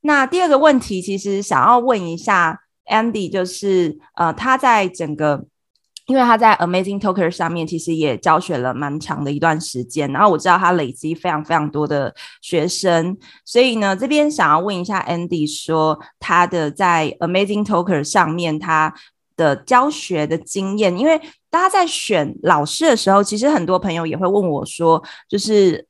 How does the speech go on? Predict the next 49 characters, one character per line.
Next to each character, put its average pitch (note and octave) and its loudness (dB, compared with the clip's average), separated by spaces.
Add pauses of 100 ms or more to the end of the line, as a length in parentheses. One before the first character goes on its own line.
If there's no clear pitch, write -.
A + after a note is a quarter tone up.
到 C4+ 4
底 D#3+ -4
从 D#3 -2
这 B3+ 0
么 G3 2
多 F#3 0
的 F#3 4
老 C3+ 2
师， F#3+ -8
因 A#3+ -2
为 C4 -2
Amazing B3+ 2
Talker A#3+ 2
上 G#3 -4
面 G3+ -2
非 G3+ -2
常 E3+ 0
非 F3+ -2
常 D#3+ -2
多 C#3+ -4
的 G#2 -6
老 C2 -4
师， C#3+ -8
所 G#3+ 0
以 A#3+ 2 (260)
我 F#3 -2
们 G#3 0
其 A#3 -4
实 F#3+ 0
在 A3 2
选 F#3 -4
老 F3+ 4
师 F3 -4
的 F3+ 2
上 F3 0
面， F3 -4
我 D3+ -2
们 D3+ -2
也 D3+ -2
会 G3+ 2
去 G#3 -8
想 A#2 -8
说， E3 -4
那 F#3+ 2
我 D#3 0
到 A3 4
底 E3+ -8
要 F#3+ 4
选， D#3 -2